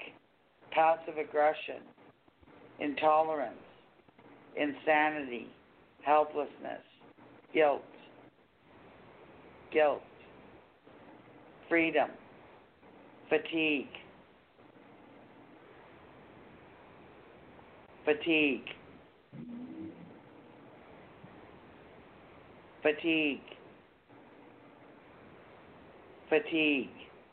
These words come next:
Fatigue. Hatred. Jealousy.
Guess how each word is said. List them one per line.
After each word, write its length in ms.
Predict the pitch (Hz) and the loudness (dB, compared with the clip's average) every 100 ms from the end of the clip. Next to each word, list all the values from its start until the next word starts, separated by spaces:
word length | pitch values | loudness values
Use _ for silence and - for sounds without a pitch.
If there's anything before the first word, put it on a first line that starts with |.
| - - _ - - - - - - - - - - | -20 -20 _ -20 -20 -20 -20 -20 -20 -20 -20 -6 0
Fatigue. 640 | 147 170 160 151 139 - - - - - - - - - - - - - - - - - | 0 4 4 4 2 -2 -12 -20 -20 -20 -20 -20 -20 -20 -20 -20 -20 -20 -20 -20 -10 2
Hatred. 600 | 160 165 165 139 107 - - - - - - _ - - - - - - - | 4 4 4 4 4 0 -12 -20 -20 -20 -20 _ -20 -20 -20 -20 -20 -20 -4
Jealousy. 680 | 156 151 160 156 - - 104 | 4 4 4 -2 -8 -12 -12